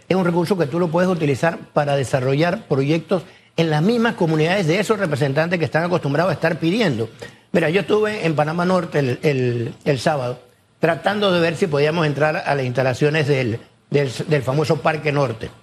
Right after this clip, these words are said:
No nos dejaron entrar, porque está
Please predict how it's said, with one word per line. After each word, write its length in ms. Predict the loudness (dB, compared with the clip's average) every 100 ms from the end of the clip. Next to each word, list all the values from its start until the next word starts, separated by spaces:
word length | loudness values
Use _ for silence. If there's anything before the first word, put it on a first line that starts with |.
| _ _ _ _ _ _ -2
No 140 | 0
nos 140 | 2 0
dejaron 280 | 0 0 0
entrar, 400 | 0 0 -2 -12 _ _ _
porque 200 | -2 0 0
está 400 | -2 -4 -8